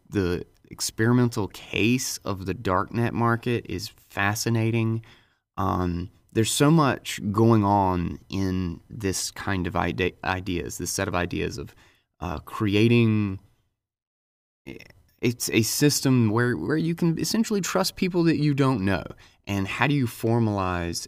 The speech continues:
and kinda standardize those relationships online? Um, and I've been wanting to dig into this for a long time. Uh, and since I've got, I'm kind of all over the place right now with trying to decide what I wanna do with, uh, further episodes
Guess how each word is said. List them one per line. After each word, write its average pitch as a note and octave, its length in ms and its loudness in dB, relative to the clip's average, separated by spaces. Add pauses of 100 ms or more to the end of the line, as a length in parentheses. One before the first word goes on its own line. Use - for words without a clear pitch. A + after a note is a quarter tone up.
and E2+ 500 -4
kinda F2+ 260 -6
standardize F2+ 880 -2
those F#2 260 -4
relationships F2 720 -6
online? G2 540 -4 (380)
Um, F2+ 200 -2
and G2+ 120 0
I've G2+ 80 0
been A#2+ 160 6
wanting G#2 180 4
to G#2 60 -2
dig G#2 200 2
into F2+ 160 -2
this F2+ 220 -4
for - 480 -12
a - 80 -4
long G2+ 340 0
time. E2 440 -6 (480)
Uh, G#2+ 340 -4
and F#2 500 -2
since - 600 0
I've G2+ 500 -2
got, - 540 -4 (100)
I'm F#2+ 100 -2
kind G#2+ 280 0
of G2 180 -4 (260)
all A2 220 8
over A2 140 6
the G#2 80 -2
place A2 260 -2
right G2+ 140 -4
now A2 180 -2
with - 220 -8
trying F#2+ 320 -6
to - 60 -16
decide F#2+ 380 -2
what G2 120 -4
I - 20 -2
wanna F#2 220 -4
do F#2 160 -2
with, - 440 -8
uh, F2 120 -6
further F#2+ 440 -4
episodes F#2+ 720 -4